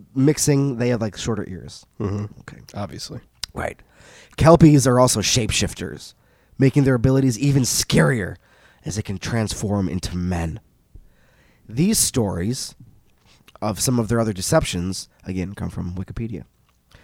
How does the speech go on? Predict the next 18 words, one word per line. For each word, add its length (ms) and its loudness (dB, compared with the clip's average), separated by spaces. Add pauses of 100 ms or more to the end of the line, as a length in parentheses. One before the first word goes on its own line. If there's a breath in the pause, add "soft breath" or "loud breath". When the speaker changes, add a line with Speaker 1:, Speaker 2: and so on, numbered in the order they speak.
(180 soft breath)
Speaker 1:
A, 320 0
uh, 240 -2
one 720 4 (120)
Kelpie 280 4
became 480 0
a 100 6
wizened 540 8
old 160 10
man, 500 2 (300 soft breath)
continually 600 6
muttering 440 6
to 100 -4
himself 480 -2 (300 loud breath)
while 100 2
sitting 300 6
on 80 6
a 60 4
bridge, 580 2